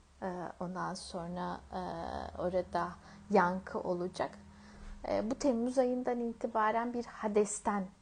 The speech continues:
e, söz etmiştim, e, değerli dostlar. Aynı zamanda birçok alışkanlığımızın değişmesi ve, e, birçok cenaze merasimiyle alakalı bir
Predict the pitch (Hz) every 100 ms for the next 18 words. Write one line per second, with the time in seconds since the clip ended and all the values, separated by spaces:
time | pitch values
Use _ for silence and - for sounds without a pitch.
0 | 208 180 185 - 196 185 175 - 185 -
1 | - 185 - - - 202 190 196 196 190
2 | 170 196 190 185 - - 254 269 277 -
3 | - 226 208 - 208 202 208 247 247 247
4 | - - - - 285 320 - - 196 -
5 | 220 214 214 - 208 196 202 202 208 214
6 | 220 208 202 196 214 - - 220 - -
7 | 277 - - - - - 214 254 247 277
8 | - - 214 190 180 - - - - 226
9 | 262 277 - 262 262 - - 202 208 220
10 | 208 247 240 208 190 185 - - 202 196
11 | 196 185 190 180 190 - 196 247 254 226